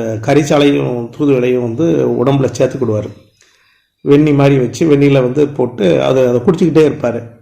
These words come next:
சரிங்களா? இதைத்தான் எங்க குருநாதர் எனக்கு சொன்னாரு. யாரு? மிஸ்டேக்கே அப்படின்னு சொல்லுவாரு. "தூதுவளையை வந்து சாப்பிடுங்கம்பாரு." இப்ப நமக்கு தெரிய, நம்முடைய ட-, பா-, பாடம் படிச்ச நிறைய பேர்ட்ட நான் சொல்லியிருக்கேன் தூதுவளை. நம்ம, நம்ம கிளைண்ட் நிறைய பேர் சொல்லியிருக்கேன். சாப்பிட்டு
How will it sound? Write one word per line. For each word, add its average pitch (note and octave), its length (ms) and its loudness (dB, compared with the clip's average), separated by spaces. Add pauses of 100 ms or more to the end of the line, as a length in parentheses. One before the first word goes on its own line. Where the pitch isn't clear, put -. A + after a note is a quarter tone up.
(180)
சரிங்களா? A#2+ 500 -8
இதைத்தான் D3 280 2
எங்க D3 120 2
குருநாதர் C3 420 2
எனக்கு A#2+ 240 -4
சொன்னாரு. A#2+ 480 -4
யாரு? A#2+ 200 -4 (460)
மிஸ்டேக்கே C3 260 -6
அப்படின்னு A#2 320 -4
சொல்லுவாரு. A2 360 -4 (760)
"தூதுவளையை D3+ 560 4
வந்து B2 440 -4
சாப்பிடுங்கம்பாரு." A#2 840 -6 (420)
இப்ப G3+ 220 0
நமக்கு F#3+ 220 2
தெரிய, F3+ 320 4
நம்முடைய E3 720 2
ட-, C#3+ 200 -2
பா-, C#3+ 260 0
பாடம் D3 340 0
படிச்ச D3 240 -4
நிறைய C#3 300 0
பேர்ட்ட C#3 240 -2
நான் C3+ 220 -6
சொல்லியிருக்கேன் B2 440 -6
தூதுவளை. B2 560 -2 (420)
நம்ம, C#3+ 180 2
நம்ம C#3 80 2
கிளைண்ட் C#3+ 240 0
நிறைய C3+ 280 0
பேர் C3+ 120 -6
சொல்லியிருக்கேன். B2 280 -6
சாப்பிட்டு C#3+ 580 -4